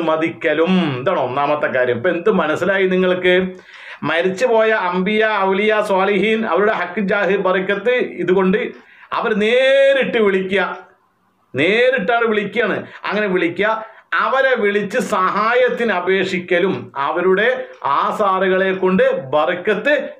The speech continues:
ഉണ്ട-, എടുക്കലും. അതായത് ഇപ്പൊ അടുത്ത് മുടി കൊണ്ടുവന്നില്ലേ, നബിയുടെ കുറേ കാര്യങ്ങൾ കൊണ്ട്, നബി കുറേ ചട്ടി കൊണ്ടുവന്നു, മുടി കൊണ്ടുവന്നു, പൊടി കൊണ്ടുവന്നു, ഇങ്ങനെ കുറേ വിഷയങ്ങൾ ഉണ്ടായില്ലേ? ഏ, അപ്പൊ ഒരു, ഒരു കൂട്ടരുടെ കയ്യില് വ-, ഈ മുടിയിട്ട വെള്ളം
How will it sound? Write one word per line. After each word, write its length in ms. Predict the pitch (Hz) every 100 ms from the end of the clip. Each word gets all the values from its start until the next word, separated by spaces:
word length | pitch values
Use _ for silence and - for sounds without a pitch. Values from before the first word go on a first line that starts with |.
| - 139
ഉണ്ട-, 220 | 143 139 160
എടുക്കലും. 520 | 156 - 151 156 175 147 95 - -
അതായത് 320 | 104 143 160 160
ഇപ്പൊ 120 | 165 175
അടുത്ത് 200 | 165 190 175
മുടി 160 | 165 196
കൊണ്ടുവന്നില്ലേ, 540 | 185 190 185 175 143 95 - _ _ _ - - - - -
നബിയുടെ 320 | 143 147 175 190
കുറേ 160 | 170 180 185 185 190
കാര്യങ്ങൾ 300 | 185 185 190 190
കൊണ്ട്, 140 | 180 170
നബി 280 | 170 170 170
കുറേ 120 | 175 170
ചട്ടി 180 | 185 185 180
കൊണ്ടുവന്നു, 360 | 175 175 175 175
മുടി 160 | 190 185
കൊണ്ടുവന്നു, 400 | 180 170 170 175 170
പൊടി 160 | 190 185
കൊണ്ടുവന്നു, 380 | 185 170 175 170 170
ഇങ്ങനെ 160 | 180 180
കുറേ 140 | 180 202 196
വിഷയങ്ങൾ 280 | 185 208 208
ഉണ്ടായില്ലേ? 380 | 208 196 151 117 - - _ - _ -
ഏ, 40 | 147 160
അപ്പൊ 120 | 170 175
ഒരു, 120 | 208 220
ഒരു 100 | 196 208
കൂട്ടരുടെ 240 | 214 214 214
കയ്യില് 260 | 214 214 220
വ-, 340 | 208 202 202 202 202
ഈ 20 | 208
മുടിയിട്ട 360 | 190 190 202 196 214 208
വെള്ളം 300 | 202 208